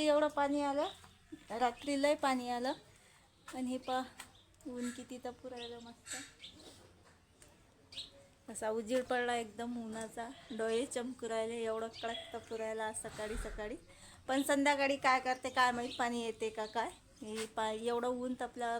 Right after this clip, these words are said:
तर पाणी येणेच आहे. हे पहा गेटाच्या नेट, नेटमधून इकडे येऊ राहिले सूर्याचे किरण.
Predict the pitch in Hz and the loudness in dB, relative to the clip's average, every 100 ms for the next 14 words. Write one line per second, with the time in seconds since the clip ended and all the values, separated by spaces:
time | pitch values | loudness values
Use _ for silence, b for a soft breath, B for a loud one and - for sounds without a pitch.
0 | 247 247 233 233 240 262 240 226 226 - | -4 -6 -4 -4 -2 -4 -4 -6 -8 -8
1 | B B B - 233 226 240 226 233 233 | B B B -8 -6 0 0 0 0 0
2 | 226 240 233 226 214 - 220 233 226 - | 0 0 0 0 -2 -4 -6 -6 -8 -14
3 | - - 226 240 262 277 254 254 233 262 | -20 -10 -4 0 0 -2 -2 -2 -2 -2
4 | 302 285 277 262 254 247 233 233 233 311 | 0 0 0 0 0 0 0 0 0 -4
5 | 330 - 254 226 220 214 220 214 214 214 | -6 -8 -4 -2 -2 -4 -8 -8 -8 -8